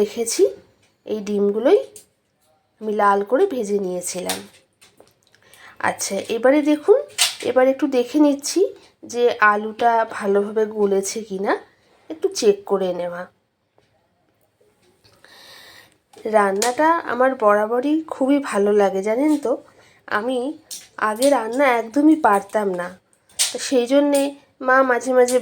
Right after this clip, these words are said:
বলতো যে একটু হলেও তো রান্নাটা শিখতে, অন্তত নিজেও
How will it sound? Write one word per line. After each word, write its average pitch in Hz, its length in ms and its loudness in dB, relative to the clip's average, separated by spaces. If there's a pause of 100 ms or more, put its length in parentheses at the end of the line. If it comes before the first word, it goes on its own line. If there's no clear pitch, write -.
বলতো 214 280 0 (320)
যে 294 100 -4 (140)
একটু 269 220 -8
হলেও 247 340 2
তো 294 80 2
রান্নাটা 220 480 0
শিখতে, 247 440 -6 (680)
অন্তত 254 320 -4 (240)
নিজেও 240 240 8